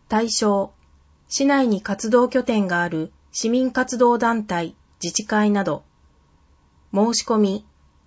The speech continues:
市民活動センターホームページ、地域センター、中央の属、ランタナにある申し込み用紙を提出。締め切り、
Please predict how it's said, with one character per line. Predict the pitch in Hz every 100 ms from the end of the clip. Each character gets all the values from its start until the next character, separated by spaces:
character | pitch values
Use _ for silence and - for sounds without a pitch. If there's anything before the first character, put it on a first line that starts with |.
| _ -
市 | - 277
民 | 277 214
活 | 214 214
動 | 240 254
セ | 247 269
ン | 240
タ | 196 180
ー |
ホ | - 208
ー |
ム | 220 220
ペ | 220 214
ー | 185
ジ、 | 156 160 _ _ _ _ _ _
地 | - 247
域 | 247 262
セ | 262
ン | 240
タ | 214 170 160 - _ _
ー、 |
中 | - 247 254
央 | 247 214
の | 175
属、 | 180 - 151 175 _ _ _ _ _ _ _
ラ | 202 240
ン |
タ | 240 233
ナ | 233 226 -
に | 220 226
あ | 220
る | 185 180 _ _ 202
申 | 240
し | 254
込 | - 254
み | 254
用 | 262 254
紙 | 247 196
を | 165
提 | 175 175
出。 | - - 160 - _ _ _ _ _ _ _ _ _ _
締 | - 202
め | 233
切 | 226 214
り、 | 214 214